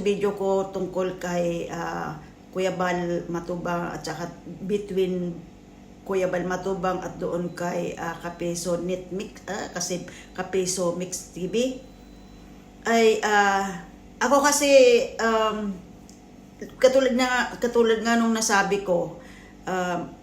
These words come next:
nagkaroon siya ng utang na loob doon sa tao. Kapag nagkaroon ka ng utang na loob sa isang tao, ay, ah, pa-, ako, ako kasi ganun eh. Kapag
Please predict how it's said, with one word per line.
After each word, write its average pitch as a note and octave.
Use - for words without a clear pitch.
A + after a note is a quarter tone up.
nagkaroon B3+
siya A#3
ng G#3
utang G3+
na G3
loob F#3
doon F3+
sa F3+
tao. D#3+
Kapag C4+
nagkaroon B3+
ka B3
ng A#3+
utang A#3
na A3+
loob F#3+
sa G#3
isang G3+
tao, F3
ay, G#3
ah, F3+
pa-, B3
ako, C4+
ako C#4
kasi C4+
ganun A#3
eh. F3+
Kapag B3